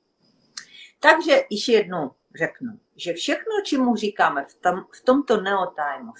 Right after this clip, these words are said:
fyzika, jsou to, eh, disciplíny, které se dá omezit nějakým způsobem, časem a prostorem. Buď to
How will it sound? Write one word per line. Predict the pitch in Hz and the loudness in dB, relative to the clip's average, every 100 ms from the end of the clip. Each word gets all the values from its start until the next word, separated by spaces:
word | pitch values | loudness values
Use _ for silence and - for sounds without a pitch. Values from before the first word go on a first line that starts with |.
| - | -18
fyzika, | 143 139 - 185 262 - _ - - | -16 -18 -2 0 0 -4 _ -20 -18
jsou | - - 339 339 339 | -12 -2 0 0 4
to, | - 254 269 269 - _ _ _ _ _ _ - - _ - | 8 8 6 4 0 _ _ _ _ _ _ -12 -12 _ 2
eh, | 202 185 175 160 | 6 6 4 2
disciplíny, | 233 - 381 311 214 | -6 -2 0 2 0
které | 170 226 226 | 0 0 0
se | 214 196 | 0 -2
dá | 196 214 - | 2 0 2
omezit | 214 214 226 214 143 _ _ _ _ | 2 4 4 0 -10 _ _ _ _
nějakým | 156 139 - 247 | -4 -4 -6 -14
způsobem, | - - 185 240 240 285 311 _ | -12 -16 -6 -4 -2 -4 -10 _
časem | - 240 - - 202 233 247 | -6 -6 -6 -4 -4 -4 -6
a | 170 | -10
prostorem. | - 175 175 - - 113 76 _ _ _ _ - - - | -8 -6 -6 -10 -10 -10 -10 _ _ _ _ -20 -20 -6
Buď | 220 339 359 - | 2 2 0 2
to | 214 170 - | 4 4 0